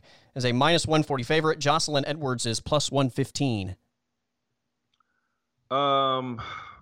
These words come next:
Speaker 2: yeah, Jessica Rose Clark, she's, uh, always, she's fought some of the best, uh, fighters. She's,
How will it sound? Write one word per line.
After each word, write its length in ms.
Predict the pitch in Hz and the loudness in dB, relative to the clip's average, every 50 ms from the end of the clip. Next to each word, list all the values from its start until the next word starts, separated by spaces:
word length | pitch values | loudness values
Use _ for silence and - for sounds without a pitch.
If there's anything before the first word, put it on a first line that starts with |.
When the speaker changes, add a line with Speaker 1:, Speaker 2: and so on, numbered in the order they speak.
| - _ _ _ _ _ _ _ _ _ _ _ _ _ _ _ _ _ | -20 _ _ _ _ _ _ _ _ _ _ _ _ _ _ _ _ _
Speaker 2:
yeah, 180 | 127 127 123 | 4 4 6
Jessica 320 | 120 120 170 208 202 - 156 | 6 6 6 4 4 4 4
Rose 200 | 151 147 143 - | 4 4 4 2
Clark, 440 | - - 143 135 135 135 127 131 - | 0 2 4 6 6 6 6 4 -2
she's, 360 | - - 131 139 139 127 117 | -2 2 2 2 4 4 6
uh, 240 | 104 104 110 110 - | 6 8 8 8 8
always, 400 | - 107 117 117 117 113 110 - | 8 8 8 8 8 6 2 0
she's 200 | - 135 131 123 - _ _ | -4 -4 -4 -6 -10 _ _
fought 320 | _ - - 123 117 85 - | _ 0 4 4 4 4 4
some 160 | - 120 113 | 0 -2 -2
of 80 | 107 | 0
the 80 | 98 95 | 0 0
best, 460 | 87 92 110 110 110 - - - - - | 4 6 6 6 6 4 0 -6 0 4
uh, 180 | 101 101 95 92 | 6 6 6 6
fighters. 360 | - - 104 107 107 107 104 | 6 6 8 8 8 6 4
She's, 240 | - 110 104 95 | 2 0 -2 -2